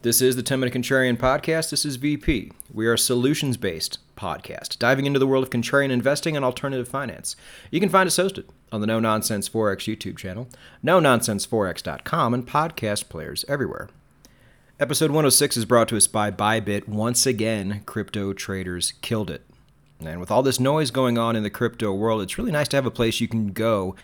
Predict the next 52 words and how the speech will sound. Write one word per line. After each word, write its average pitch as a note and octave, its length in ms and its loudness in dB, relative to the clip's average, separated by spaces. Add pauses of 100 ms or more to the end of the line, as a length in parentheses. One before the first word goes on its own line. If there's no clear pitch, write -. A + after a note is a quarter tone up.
(240)
that G#2+ 100 -2
is A2+ 100 0
not C3+ 200 0
being C#3 220 0
bothered A2 420 2
by G#2+ 180 0
the G#2 80 -4
United G2 360 -4
States. E2+ 340 -6
You - 60 -14
can G2+ 100 -6
buy F2+ 160 -4
your E2+ 100 -6
spot B2 360 0
crypto C3 400 0
here, B2+ 200 2
you A#2+ 120 0
can G2 100 -6
do F#2 80 -4
your F2+ 140 -6
trading B2 380 0
here, B2+ 140 -2
you B2+ 100 -2
can G#2 120 -4
trade C3 240 0
on A#2+ 100 2
M A#2 120 0
T G2+ 140 -4
four. D3+ 480 0 (280)
There - 200 -2
are G2+ 40 -2
promotions B2 540 2
going A2 300 -2
on G2+ 160 -2
all B2 240 2
the A#2 80 0
time, G2+ 360 -2
check A2 220 -4
your B2 80 0
portals. F#2 460 -4 (420)
Uh, A#2+ 60 -4
but C3 120 2
all F#3+ 140 4
with B3+ 140 -2
a F3+ 40 4
very D#3+ 220 4
large D3 300 4
company C3 340 2
that A2+ 160 -2
continues C3 500 -2
to A#2 100 -2
grow. A2+ 420 0